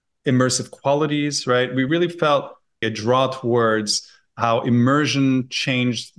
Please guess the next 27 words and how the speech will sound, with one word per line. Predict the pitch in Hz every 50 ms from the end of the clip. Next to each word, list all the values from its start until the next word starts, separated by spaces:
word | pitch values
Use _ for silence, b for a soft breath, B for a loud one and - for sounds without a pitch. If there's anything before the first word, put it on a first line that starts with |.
| - -
the | 113 117 113
way | 113 117 113 113 113 110
people | 107 - - 120 107 107 113 110 107 107 104 104 104 B B B _ _ _ _
perceived | - 139 123 - - - - - 190 185 156 135 120 104 104 107 - _ _ _ _ _ _
what | - 113 110 104
they | 117 110
were | 104 101
being | 95 101 107 101 101 98 98 98 98 - -
shown, | - - - - 156 131 107 95 90 92 95
right? | 98 98 101 104 113 - - B B B B B B _ _ -
And | 131 127 131 131 131 131 127 127 123 123 131
so | - - - - 143 131 131 131 135
we, | 135 143 143 143 143
we | 151 160
slowly | 156 - - 180 185 185
migrated | 165 151 147 147 143 135 147 143 143 139
away | 131 131 123 120 123 127 127 131
from | 127 127 - - 127 123 120 120 117 117 117 117 117 120 - _ _ _ -
making | 127 120 113 113 123 117 110 107 104 101
basically, | 107 110 104 - - 104 - 120 107 104 104 -
uh, | 127 110 110 104
<laughs> | - - 185 185 - - - - - - _ -
flatties, | 147 131 131 131 123 123 131 139 127 120
right? | 120 117 120 - _ _
Traditional | - - 139 127 135 - 135 123
cinematic | - - 131 131 120 117 113 113 110 107
content, | - - 127 123 120 - 135 123 117 117 113 -